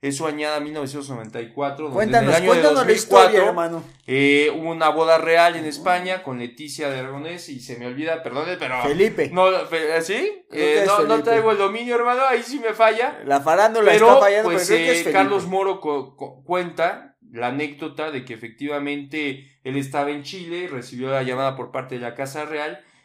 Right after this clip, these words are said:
Speaker 1: y le dijeron que su vino había sido el elegido, pues, para hacer el, el, el vino de la boda, ¿no? Entonces,
Speaker 2: Exacto.
Speaker 1: de ahí, la añada en específico, mil novecientos noventa y cuatro, pues, de ahí tomó un
Speaker 2: Gran relevancia.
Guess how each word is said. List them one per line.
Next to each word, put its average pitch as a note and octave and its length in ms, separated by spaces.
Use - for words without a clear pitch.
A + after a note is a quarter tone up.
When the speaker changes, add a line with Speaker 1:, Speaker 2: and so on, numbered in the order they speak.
Speaker 1:
y C3+ 100
le C#3 60
dijeron C#3+ 340
que C3+ 80
su C3+ 160
vino D3 220
había C#3 220
sido C#3+ 260
el C3 100
elegido, D3 720
pues, G3+ 160
para F3 240
hacer D#3+ 340
el, D#3 240
el, C3+ 240
el C#3 220
vino D3+ 300
de B2+ 100
la A2 100
boda, A2 300
¿no? D3+ 160
Entonces, E3 540
Speaker 2:
Exacto. - 180
Speaker 1:
de C#3 180
ahí, E3+ 480
la C3+ 100
añada C#3+ 260
en C3+ 200
específico, C3 460
mil C3+ 120
novecientos C3 380
noventa A2+ 220
y A#2 80
cuatro, C#3 420
pues, C3+ 180
de C#3 80
ahí C#3 300
tomó C#3 560
un D3 160
Speaker 2:
Gran D3+ 180
relevancia. B2+ 720